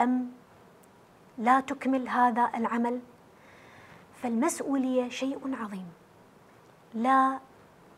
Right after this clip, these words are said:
يخفى علي وعليك عزيزي الطالب، يقع على عاتقي وعاتقك كثير من المسؤوليات،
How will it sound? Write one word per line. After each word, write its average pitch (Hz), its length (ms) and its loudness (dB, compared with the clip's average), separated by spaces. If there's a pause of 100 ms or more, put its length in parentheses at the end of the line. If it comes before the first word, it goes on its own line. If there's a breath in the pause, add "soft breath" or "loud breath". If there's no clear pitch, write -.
(160)
يخفى 220 480 -4
علي 240 800 0 (180)
وعليك 240 500 0
عزيزي 247 380 -4
الطالب، 285 420 -6 (1000 loud breath)
يقع 262 280 2
على 269 260 4
عاتقي 247 640 -2 (140)
وعاتقك 277 1040 0 (120)
كثير 302 500 -6
من 247 360 0 (180)
المسؤوليات، 226 1000 -6